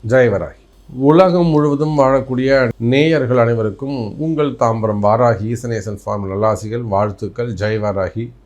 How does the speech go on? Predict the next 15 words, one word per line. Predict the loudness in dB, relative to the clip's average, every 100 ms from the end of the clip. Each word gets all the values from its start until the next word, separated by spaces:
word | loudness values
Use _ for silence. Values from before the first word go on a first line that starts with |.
| _ _ _ -14
ஜெய் | -4 -2 -2 -4
ஜெய் | -6 -6
வராகி. | -10 -16 -18 _ _ _ _ _ -6
அன்பு | 0 2 2
பக்தர்களே, | 2 0 0 4 2
பொதுவாகவே | 2 0 4 4 4 4 4 4 2
இப்போ | -2 0 2
வந்து | 2 0
நாம | -4 -2 -4 -4 -8
நவம்பர் | -2 0 0 -2
மாதம் | -2 -4 -4 -4
முடிச்சிருக்கோம், | -4 -6 -8 -8 -6 -6 -6 _ _ _ _ _ _ _ _ 0
கார்த்திகை | 2 2 0 0
மாதம் | 0 -2 -2 -4
போட்டிருக்கோம் | -4 -4 -6 -6 -10